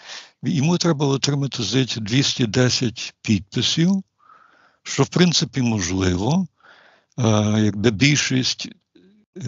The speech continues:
ну, якби всі демократи і, скажімо, навіть меншість республіканців таке підписали, то вони могли би тоді запобігти цьому спікерові, і це прийшло би до голосування.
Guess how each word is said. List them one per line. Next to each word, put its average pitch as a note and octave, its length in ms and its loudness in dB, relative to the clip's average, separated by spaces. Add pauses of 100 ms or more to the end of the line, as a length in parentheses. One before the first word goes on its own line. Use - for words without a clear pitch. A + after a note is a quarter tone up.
(140)
ну, B2 180 2
якби G2 220 2
всі D#3 320 2
демократи A#2 760 -2
і, C3 220 -4
скажімо, B2 460 -4
навіть G#2+ 380 -4
меншість A#2+ 640 0
республіканців A2+ 880 -6
таке - 280 -8
підписали, C3+ 840 0 (760)
то A#2 120 -2
вони C3 220 4
могли C3 360 2
би A#2 160 -2
тоді A2 260 -6
запобігти A2 920 0 (540)
цьому G2 380 -2
спікерові, C#3 760 -2
і D#3 280 -2
це - 180 -4
прийшло A#2 420 -2
би G#2+ 140 -2
до G#2+ 140 -2
голосування. F#2+ 960 -2